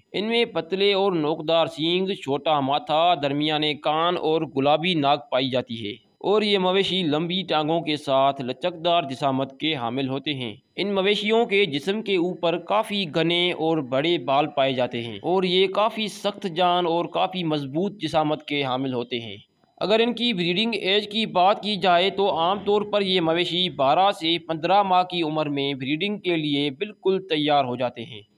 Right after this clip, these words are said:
और अगर इनकी दूध की पैदावार की बात की जाए तो ये मवेशी एक लैक्टेशन में सात सौ से आठ सौ किलोग्राम तक दूध देते हैं और इनके दूध में चार से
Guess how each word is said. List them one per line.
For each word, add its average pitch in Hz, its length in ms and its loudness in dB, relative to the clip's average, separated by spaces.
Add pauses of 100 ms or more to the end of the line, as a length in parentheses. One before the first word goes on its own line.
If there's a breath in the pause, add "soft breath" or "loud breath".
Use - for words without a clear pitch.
(160)
और 214 200 4
अगर 220 220 4
इनकी 220 360 0
दूध 170 320 0
की 226 200 -8
पैदावार 208 640 4
की 208 200 -4
बात 156 300 2
की 185 200 -2
जाए 160 360 4
तो 170 220 -2
ये 156 160 2
मवेशी 151 360 -2 (200)
एक 175 220 0
लैक्टेशन 170 560 -2
में 156 280 -2
सात 151 340 -2
सौ 208 200 -4
से 185 220 -2 (120)
आठ 139 180 0
सौ 196 160 -2
किलोग्राम 170 520 0
तक 151 220 -8
दूध 135 280 -6
देते 143 300 -2
हैं 160 240 -2
और 196 240 -2
इनके 208 280 0
दूध 160 360 -2
में 165 320 -2
चार 170 320 4
से 175 180 -2